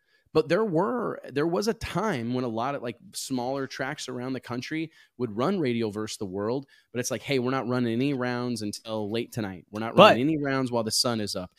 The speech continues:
Speaker 2: But
Speaker 1: mean,
Speaker 2: you
Speaker 1: I think
Speaker 2: heard, you even
Speaker 1: Donald
Speaker 2: heard Donald came on the show and said that.
Speaker 1: Yeah.
Speaker 2: A very surprising
Speaker 1: Yeah.
Speaker 2: statement to me from Donald.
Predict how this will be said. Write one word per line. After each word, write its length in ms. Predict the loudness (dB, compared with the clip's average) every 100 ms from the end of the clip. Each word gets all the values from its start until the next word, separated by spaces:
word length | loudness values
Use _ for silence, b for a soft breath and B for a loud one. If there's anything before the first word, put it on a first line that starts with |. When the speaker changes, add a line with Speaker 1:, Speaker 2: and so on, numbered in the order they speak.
| b 2
Speaker 2:
But 80 |
Speaker 1:
mean, 40 | 6
Speaker 2:
you 60 |
Speaker 1:
I 20 | 8
think 80 | 8
Speaker 2:
heard, 200 | 6 6
you 60 |
even 160 | 4 6
Speaker 1:
Donald 200 | 6 6
Speaker 2:
heard 200 | 6 6
Donald 420 | 4 2 2 -2 -6 _ 2
came 200 | 4 4
on 60 |
the 80 | 0
show 340 | 0 0 0 -6 -8
and 100 | -4
said 260 | 0 0 2
that. 100 | 0
Speaker 1:
Yeah. 160 | 2
Speaker 2:
A 20 |
very 240 | 6 8 8
surprising 600 | 4 2 4 6 4 0
Speaker 1:
Yeah. 40 |
Speaker 2:
statement 480 | 2 2 2 -2 -6
to 80 | -6
me 280 | -4 -4 -6
from 240 | -6 -4
Donald. 500 | 0 0 0 -2 -6